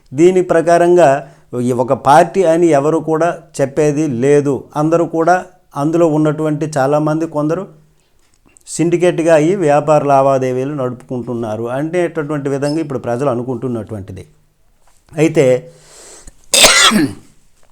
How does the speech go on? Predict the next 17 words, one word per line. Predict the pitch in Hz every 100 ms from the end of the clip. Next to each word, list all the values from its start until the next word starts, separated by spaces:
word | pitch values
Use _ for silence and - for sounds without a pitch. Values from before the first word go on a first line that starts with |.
| _ - - 127
ప్రత్యక్షంగా | 139 - 170 170 185 175
ఇప్పుడు | 151 151 170 160 143
ఈ | 147 160
పోర్టు | 160 151 180 180
కార్యకలాపాలు | 151 147 170 160 160 156 151 147 143
ఆగిపోతే | 113 139 151 156 120 101 135 240 - _ _ _ _ _ _ _ _ -
ప్రత్యక్షంగా | 139 147 156 156 160 156 156
పన్నెండు | 156 131 139 143
వేల | 143 139 139
మంది, | 135 139 135 135 - _ _ _ _ _ _ -
పరోక్షంగా | 143 190 180 185 170 170
యాభై | 139 135 147 156
వేల | 151 147 147
మంది | 135 135 135
కుటుంబాలపైన | 120 143 190 180 165 151 135 135 143
ప్రభావం | 123 143 143 143 131 117
చూపిస్తుంది. | 107 104 - 101 92